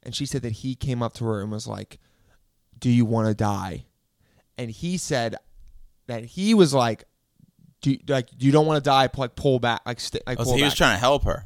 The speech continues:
Speaker 1: He was trying to help her. Now, here's the thing. Kinda weird and creepy to come up to so-, to say someone like that, say something like that to someone. Uh, most of the time, just keep to yourself, I'd be totally honest. However, reacting insanely like that?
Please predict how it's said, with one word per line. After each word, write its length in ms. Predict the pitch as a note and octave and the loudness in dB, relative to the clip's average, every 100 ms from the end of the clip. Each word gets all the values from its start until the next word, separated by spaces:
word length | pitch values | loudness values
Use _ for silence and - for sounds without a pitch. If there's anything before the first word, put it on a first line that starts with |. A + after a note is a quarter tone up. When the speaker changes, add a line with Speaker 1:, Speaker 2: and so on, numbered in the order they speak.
| - | -8
Speaker 1:
He 80 | - | -2
was 80 | F#3 | 2
trying 160 | G3+ | 2
to 40 | E3 | 4
help 200 | C#3+ B2+ | 4 4
her. 180 | G#2+ - - - - - - | -2 -8 -20 -12 -12 -10 0
Now, 200 | D3+ C#3+ | 2 4
here's 160 | A3+ | 2
the 60 | G3+ | 2
thing. 320 | D3 B2+ A2 - - - - _ - _ _ | 0 -2 -2 -12 -16 -20 -20 _ -20 _ _
Kinda 280 | - G#3 C4+ | 2 4 6
weird 240 | A3+ G#3 | 6 6
and 100 | G3+ | 4
creepy 280 | - F3 E3+ | 4 4 4
to 80 | E3 | 2
come 120 | D#3 | 2
up 120 | D3+ | 2
to 80 | D3 | 0
so-, 180 | C#3 - | -2 -4
to 160 | C#3 | -6
say 220 | C3+ C#3 C3+ | -4 0 0
someone 260 | D3 D3 | 0 0
like 140 | C#3+ D3+ | -2 0
that, 240 | D3 - - - | -2 -4 -20 -6
say 180 | - E3 | 2 2
something 160 | E3 | 2
like 120 | E3 | -2
that 100 | E3 | -4
to 60 | D#3+ | -6
someone. 420 | D#3 E3+ F3 F3 - _ _ _ _ _ | -2 0 0 -2 -8 _ _ _ _ _
Uh, 140 | C#3 C3 | -4 2
most 260 | D#3+ F3 | 4 4
of 60 | G#3 | 2
the 60 | F3 | 0
time, 380 | E3+ D#3+ E3 - - - | 2 2 0 -4 -18 -6
just 260 | B3+ - - - | -4 -4 -10 -6
keep 180 | F#3 D#3+ | -4 2
to 60 | |
yourself, 460 | D3+ C3 C3+ C#3+ D3 | 4 6 6 4 2
I'd 100 | C#3+ | -2
be 80 | C#3+ | -2
totally 220 | D3 C#3+ | 0 0
honest. 380 | C3+ D3 D3+ - _ _ _ - | 0 -2 -6 -12 _ _ _ 0
However, 680 | F#3 F3+ F3 F#3+ D3+ A#2 - _ _ | 2 2 2 2 2 -4 -8 _ _
reacting 760 | D3 E3+ E3+ F3 G3 - B3 A#3 | 4 4 6 2 0 -2 -2 -2
insanely 800 | E3+ D3+ - - D3 D3 F3+ A3 | -2 -2 -2 0 2 4 6 6
like 240 | A#3+ A#3+ | 4 0
that? 300 | B3+ B3+ B3+ | 0 -2 -4